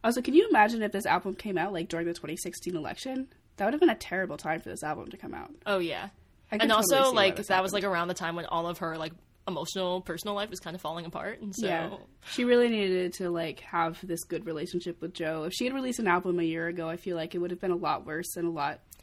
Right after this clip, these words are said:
Speaker 2: And no one would have bought
Speaker 1: scarier.
Speaker 2: it, I
Speaker 1: Yeah.
Speaker 2: thought, yeah.
Speaker 1: Yeah.
Speaker 2: And also, like, I don't know, it's just, like, nice because, like, she's take, she's, like, low-key takes the high road in this album, I think, and she, like, okay, yeah, she, like, calls out exes and, like,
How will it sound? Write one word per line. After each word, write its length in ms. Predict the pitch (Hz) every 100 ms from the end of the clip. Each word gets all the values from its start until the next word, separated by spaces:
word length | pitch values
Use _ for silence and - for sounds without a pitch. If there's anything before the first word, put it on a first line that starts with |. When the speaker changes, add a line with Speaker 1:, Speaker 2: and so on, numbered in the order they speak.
| -
Speaker 2:
And 140 | 220
no 100 | 220
one 100 | 226
would 100 | 233
have 80 | 208 160
bought 200 | 160 156
Speaker 1:
scarier. 80 | 139
Speaker 2:
it, 140 | 202 -
I 60 |
Speaker 1:
Yeah. 120 | 165 151
Speaker 2:
thought, 280 | - -
yeah. 260 | - - - - - -
Speaker 1:
Yeah. 240 | 220 175 175
Speaker 2:
And 120 | 214
also, 320 | 208 220 240
like, 280 | 214 185 - - - - -
I 80 | 190
don't 80 |
know, 120 | 170 165
it's 160 | 190
just, 120 | 277
like, 140 | 370 285
nice 340 | 175 156 175
because, 300 | - 185 190
like, 220 | 185 175 -
she's 260 | - 208
take, 240 | - 202 - -
she's, 160 | 233
like, 140 | 208 214 _ _
low-key 480 | 170 180 240 - 370
takes 320 | - 175 180 -
the 80 |
high 240 | 160 139 156
road 360 | 165 185 202 233
in 260 | 220 214
this 380 | 214 214 - - - _ _ _ _ -
album, 460 | 220 220 240 240 240
I 100 | 240
think, 300 | 269 277 269
and 100 | 214
she, 180 | 214 202
like, 240 | 190 185 -
okay, 180 | - 127
yeah, 200 | 143 170
she, 140 | 269
like, 140 | 247
calls 180 | 240 208
out 100 | 196
exes 500 | 156 175 175 165 165
and, 140 | 156 151
like, 280 | 147 160